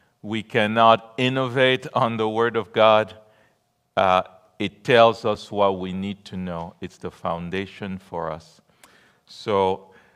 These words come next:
let's, let me pray, and then we're going to read. Father, we thank you today, Lord, for just another day. Father, you have been so good to us, Father,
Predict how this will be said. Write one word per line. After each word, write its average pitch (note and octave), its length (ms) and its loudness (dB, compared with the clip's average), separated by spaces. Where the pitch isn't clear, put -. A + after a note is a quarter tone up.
let's, A#2 540 -2
let D3+ 140 0
me D3 100 -4
pray, G#2 420 0
and G2+ 140 -4
then G2+ 160 -2
we're F#2+ 140 -6
going F#2+ 320 -4
to - 160 -16
read. F2+ 340 -10
Father, A2 760 4
we A2 280 -8
thank D3 600 -8
you G2 380 -8
today, G2+ 460 -2
Lord, G2 340 -2
for F#2+ 300 -4
just A2 340 -6
another F#2+ 400 -4
day. F2+ 460 -10
Father, A2 280 2
you A2 200 -4
have A2+ 200 -2
been G#2+ 200 -6
so G#2 260 -8
good F#2+ 320 -12
to F2+ 200 -12
us, F2 360 -14
Father, F#2 420 -4